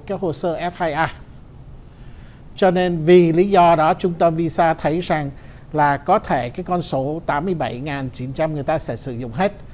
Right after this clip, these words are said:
Cho nên từ từ nó đi ngược lại, ngược lại. Cho nên những cái hồ sơ sau ngày mùng tám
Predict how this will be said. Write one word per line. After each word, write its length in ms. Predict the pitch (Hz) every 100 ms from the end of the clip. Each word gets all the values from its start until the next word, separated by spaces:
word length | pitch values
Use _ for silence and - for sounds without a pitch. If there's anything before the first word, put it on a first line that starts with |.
| - - - -
Cho 120 | 180
nên 200 | 170 165
từ 200 | - 151
từ 540 | - 151 147 139 135 - 135
nó 140 | 160
đi 280 | 180 175 170
ngược 480 | 151 151 160 147 -
lại, 320 | 143 110 - - - - - -
ngược 320 | 147 151 151
lại. 200 | 139 113 - - - - - - -
Cho 120 | 196
nên 200 | 185 180
những 180 | 151 135
cái 120 | 220
hồ 140 | 233 165
sơ 320 | 185 175 170
sau 800 | - - 214 190 196 196 190 185
ngày 440 | 165 156 143 139
mùng 420 | 139 139 147 139 131
tám 240 | 143 156